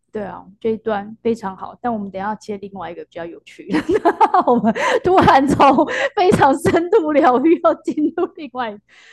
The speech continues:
没有，我在想说，因为玉琴是一个，既然你都收得到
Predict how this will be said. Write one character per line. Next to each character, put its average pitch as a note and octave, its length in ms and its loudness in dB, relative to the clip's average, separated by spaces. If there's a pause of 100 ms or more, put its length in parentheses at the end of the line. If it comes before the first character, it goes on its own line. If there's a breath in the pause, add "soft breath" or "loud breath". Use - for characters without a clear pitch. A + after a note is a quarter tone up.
(240 loud breath)
没 B3 100 -2
有， C4+ 80 0
我 A#3+ 120 0
在 D4 120 -2
想 A3 180 -4
说， A3 400 -4 (320 soft breath)
因 D4+ 80 -14
为 D#4+ 200 -6
玉 D4+ 160 -6
琴 G#3+ 200 -6
是 G#3+ 180 -6
一 G3 140 -2
个， F3+ 340 -8 (100)
既 C4 100 -10
然 A3+ 140 -4
你 G3 60 -10
都 G#3 160 -2
收 G#3 280 -6
得 A3 140 -8
到 F#3 440 -8